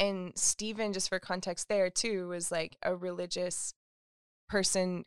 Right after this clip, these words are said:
who had become a Christian that everyone really, you know, cri-, new, brand new Christians looked up to. So the fact that Saul,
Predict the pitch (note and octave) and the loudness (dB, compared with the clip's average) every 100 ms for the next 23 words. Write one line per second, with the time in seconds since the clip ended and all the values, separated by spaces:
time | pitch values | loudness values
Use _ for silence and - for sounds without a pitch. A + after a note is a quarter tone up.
0 | - A3 G3 F#3+ G3 G3+ F3+ F3 F3 - | 2 4 4 2 0 0 0 0 0 2
1 | F3+ F3+ F3 - F3 F3+ F3 F3 E3+ F3 | 0 0 0 2 2 0 -2 -4 -6 -8
2 | F3 F3+ F3 E3+ F3 _ _ - F3 E3+ | -4 -4 -4 -8 -10 _ _ -6 -4 -4
3 | F3 _ _ - F#3+ - F#3+ G3 F3+ F3+ | -8 _ _ -4 -2 2 4 4 2 2
4 | F3 F3+ F3+ - F3+ - F3+ E3+ E3+ - | 2 0 -4 -2 0 2 0 -2 -2 2
5 | G3+ - F3+ - - E3 F#3 F#3 _ _ | 2 6 6 6 4 -2 -4 -6 _ _
6 | - F#3 E3+ F#3 E3+ - - E3+ - - | 0 2 4 4 2 -2 0 0 0 0
7 | - E3+ E3+ E3 E3 - | 2 4 4 4 2 0